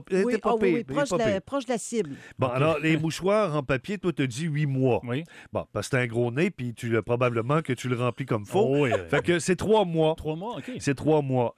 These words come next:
Speaker 1: Mais quand même, c'est un papier mouchoir, c'est un Kleenex, trois mois avant de se décomposer. Un papier journal,
Speaker 3: Mhm.
Speaker 1: toi, t'as dit seize mois.
Speaker 3: Ouais.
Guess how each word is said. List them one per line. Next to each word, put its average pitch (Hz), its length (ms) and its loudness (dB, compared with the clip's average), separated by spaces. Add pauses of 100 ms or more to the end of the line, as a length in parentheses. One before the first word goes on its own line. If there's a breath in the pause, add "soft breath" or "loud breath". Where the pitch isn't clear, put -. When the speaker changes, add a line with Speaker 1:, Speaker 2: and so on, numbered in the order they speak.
Speaker 1:
Mais 123 160 0
quand 190 220 0
même, 160 260 0
c'est 131 380 -2
un 101 40 -6
papier 127 280 -2
mouchoir, 127 480 -2
c'est 135 100 -10
un 123 80 -6
Kleenex, 127 400 -2
trois 135 220 2
mois 143 260 0 (340 loud breath)
avant 123 240 0
de 127 80 -2
se 120 140 -4
décomposer. 117 560 -2
Un 147 60 -2
papier 143 260 0
journal, 165 560 0 (140)
Speaker 3:
Mhm. 120 260 -6 (380 loud breath)
Speaker 1:
toi, 190 120 4
t'as 170 160 2
dit 139 300 -4
seize 202 560 -2
mois. 127 340 2
Speaker 3:
Ouais. 117 220 -6